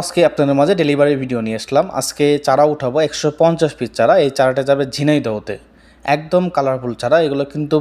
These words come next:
বস্তায় দেওয়া আছে। আপনারা চাইলে এর ছোটো সাইজের নিতে পারবেন, মাঝারি সাইজের এই ধরনের সে, এগুলো নিতে পারবেন, বা এর বড় আট দশ ফিট সেগুলো নিতে পারবেন, বা তার বড় পনেরো ফিট পর্যন্ত আছে, সেগুলো চারাও ক্রয় করতে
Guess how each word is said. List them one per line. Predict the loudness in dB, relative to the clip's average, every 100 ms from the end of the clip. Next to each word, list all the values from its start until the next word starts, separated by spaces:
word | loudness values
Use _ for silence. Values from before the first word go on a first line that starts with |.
| 2
বস্তায় | 0 0 -2
দেওয়া | -2 -2
আছে। | -2 -2 -2 -6 -20 -20 -6
আপনারা | -2 0 0
চাইলে | 2 2
এর | 0 0
ছোটো | -2 0
সাইজের | 0 0 0 -2
নিতে | -2 -2
পারবেন, | -2 -2 -4 -10 -20 _ _ _ -2
মাঝারি | 2 2 2
সাইজের | 0 0 0 -4 -6 -20 _ _
এই | -4 -2
ধরনের | -2 -4 -8
সে, | -2 -2 -2 -4
এগুলো | 0 0
নিতে | 0 0
পারবেন, | 0 -2 -4 -6 _ _ -2
বা | 0
এর | 2
বড় | 2 2 0 -4 -16 -4
আট | -4 -2
দশ | -4 -2
ফিট | -6 -2
সেগুলো | -2 0 0
নিতে | 0 0
পারবেন, | -2 -2 -2
বা | -4 0
তার | 2 2 2
বড় | 4 2 -2 -8 -6
পনেরো | -4 -2
ফিট | -4 -6
পর্যন্ত | -6 -6 2 2 2
আছে, | 0 -4 -6 _ -20 -20 _
সেগুলো | -2 0 0 0
চারাও | 0 2
ক্রয় | 0 -2 -2
করতে | -8